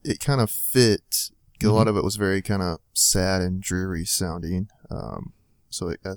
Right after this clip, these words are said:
Speaker 1: feel like it really worked very well. Um, but yeah, it was, uh, no real complaints there either.
Speaker 2: Yeah,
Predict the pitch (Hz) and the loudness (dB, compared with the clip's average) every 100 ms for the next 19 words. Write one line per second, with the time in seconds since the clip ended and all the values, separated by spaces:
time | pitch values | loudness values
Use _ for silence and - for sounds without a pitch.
0 | - - 98 113 76 92 85 92 - - | -8 -8 -6 -4 -4 -4 -4 -6 -6 -14
1 | _ 98 95 87 95 95 95 107 _ _ | _ -8 -6 -6 -8 -4 -6 -6 _ _
2 | _ _ _ _ _ _ _ - 208 202 | _ _ _ _ _ _ _ -2 2 2
3 | 196 196 208 _ _ _ _ _ _ _ | 2 0 -4 _ _ _ _ _ _ _
4 | _ _ _ _ _ _ _ - - _ | _ _ _ _ _ _ _ -8 -8 _
5 | _ _ _ _ _ 104 110 120 104 104 | _ _ _ _ _ 0 2 0 -4 -4
6 | - 107 107 104 - _ _ _ _ _ | -4 -2 0 -2 -4 _ _ _ _ _
7 | _ _ _ 120 107 110 113 110 113 110 | _ _ _ -10 -6 -4 -2 -2 -2 -2
8 | - 101 104 95 104 101 98 98 107 - | -2 0 0 -2 -2 -2 0 -2 -4 -6
9 | _ _ _ _ _ - 151 | _ _ _ _ _ -6 -4